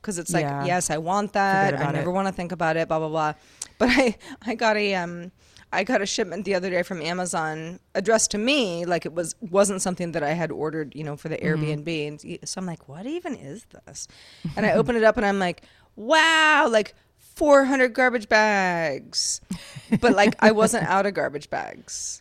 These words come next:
Speaker 2: Yeah.
Speaker 1: You know, where I'm like, "Oh, man, that was a subscribe and save that I <laughs> probably should have looked at."
Speaker 2: Yeah,
Speaker 1: <laughs>
Speaker 2: totally.
Speaker 1: Before that, they sent me all these garbage bags, you know, so I had to, like, go into my account and, like,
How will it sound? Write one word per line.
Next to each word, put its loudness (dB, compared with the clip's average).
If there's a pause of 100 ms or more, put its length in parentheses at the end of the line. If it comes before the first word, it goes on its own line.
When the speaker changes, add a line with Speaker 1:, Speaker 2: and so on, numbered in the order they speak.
Speaker 2:
Yeah. -2
Speaker 1:
You -4
know, 0
where 0
I'm -6
like, -8
"Oh, -8
man, -4
that -2
was -4
a -6
subscribe -2
and -2
save 0
that -2
I -4
<laughs> -18
probably 2
should -2
have 2
looked -2
at." -2
Speaker 2:
Yeah, -2
Speaker 1:
<laughs> -2
Speaker 2:
totally. -2
Speaker 1:
Before 2
that, -2 (260)
they 0
sent 0
me 0
all 2
these -6
garbage 0
bags, 0
you -6
know, -2
so 2
I 4
had 2
to, -2
like, -2
go 2 (140)
into -6
my -2
account 0
and, -4
like, -10